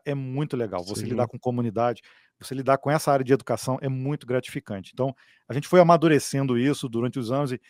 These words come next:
Speaker 1: e é difícil você falar: "Pô, va-, mas vamos deixar aquele cliente, vamos deixar aquele, vamos deixar." E a gente foi deixando aos poucos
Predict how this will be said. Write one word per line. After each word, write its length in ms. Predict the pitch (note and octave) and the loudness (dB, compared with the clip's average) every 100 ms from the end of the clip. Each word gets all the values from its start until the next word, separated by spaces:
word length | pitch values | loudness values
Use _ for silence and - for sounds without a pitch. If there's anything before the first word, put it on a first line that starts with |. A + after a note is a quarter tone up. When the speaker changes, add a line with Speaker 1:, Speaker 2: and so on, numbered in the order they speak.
| _ _ | _ _
Speaker 1:
e 140 | A#2+ B2+ | 0 2
é 60 | |
difícil 300 | D3 - E3 D#3 | 2 2 0 0
você 80 | |
falar: 160 | C#3+ C3 | -2 0
"Pô, 200 | D#3+ C#3 | 4 2
va-, 180 | A2+ D3 | 2 -6
mas 200 | C3+ C3 | -4 -4
vamos 140 | D3+ | -2
deixar 200 | E3+ D3 | -4 -4
aquele 180 | C#3+ A#2+ | -6 -6
cliente, 300 | - B2+ D3 | -8 -10 -10
vamos 120 | D3 | -10
deixar 200 | C3 - | -12 -12
aquele, 220 | B2 C3+ A#2+ | -14 -14 -14
vamos 160 | C3+ | -12
deixar." 300 | A#2+ - D3 _ _ _ | -10 -6 -8 _ _ _
E 80 | C#3+ | -2
a 40 | B2+ | 0
gente 160 | C#3 | -2
foi 180 | - D3+ | 2 2
deixando 300 | D3+ C3+ C#3+ | 4 2 2
aos 120 | C#3 | 0
poucos 460 | - B2+ B2+ C3+ | 2 2 2 -2